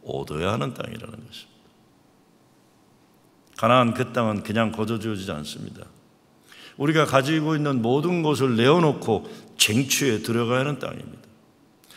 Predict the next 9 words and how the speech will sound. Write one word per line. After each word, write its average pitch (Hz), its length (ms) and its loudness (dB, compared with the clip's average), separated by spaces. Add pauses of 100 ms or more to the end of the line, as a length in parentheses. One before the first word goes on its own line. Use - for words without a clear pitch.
(160)
앞으로 127 340 0
여호수아를 147 520 2
통해서 104 360 -4
이 127 80 -4
과정을 107 800 -2 (180)
우리가 87 480 -4 (400)
보기를 82 460 -6
바라는 98 380 -2
것입니다. - 400 -16